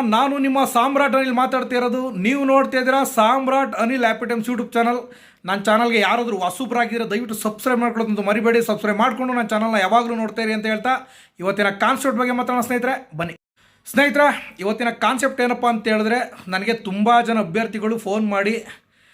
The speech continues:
ಕ್ವಶನ್ಗಳನ್ನ ರೇಸ್ ಮಾಡಿದ್ದಾರೆ. ಅವ್ರಿಗೆ ಆನ್ಸರ್ ಮಾಡೋಕ್ಕೋಸ್ಕರನೇ ಇವತ್ತಿನ ವೀಡಿಯೋನ ಮಾಡ್ತಿದ್ದೀನಿ. ದಯವಿಟ್ಟು ವೀಡಿಯೋನ ಯಾರು ಕೂಡ ಸ್ಕಿಪ್ ಮಾಡದೆ ಪೂರ್ತಿ ನೋಡಿ,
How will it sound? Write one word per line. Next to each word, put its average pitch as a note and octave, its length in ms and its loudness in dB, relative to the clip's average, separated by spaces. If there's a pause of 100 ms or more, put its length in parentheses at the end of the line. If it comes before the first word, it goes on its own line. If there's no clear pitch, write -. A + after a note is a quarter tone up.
(260)
ಕ್ವಶನ್ಗಳನ್ನ A3+ 600 2
ರೇಸ್ G#3 240 2
ಮಾಡಿದ್ದಾರೆ. G3 380 0
ಅವ್ರಿಗೆ F#3 340 0
ಆನ್ಸರ್ G3+ 380 0
ಮಾಡೋಕ್ಕೋಸ್ಕರನೇ A3 680 -2
ಇವತ್ತಿನ A3 320 -2
ವೀಡಿಯೋನ G#3 320 2
ಮಾಡ್ತಿದ್ದೀನಿ. G3+ 520 0
ದಯವಿಟ್ಟು A#3 340 -2
ವೀಡಿಯೋನ A3 340 0
ಯಾರು G#3 260 2
ಕೂಡ A3 160 -4
ಸ್ಕಿಪ್ A3 420 -6
ಮಾಡದೆ A3+ 280 0
ಪೂರ್ತಿ A3 300 -6
ನೋಡಿ, F#3 240 -2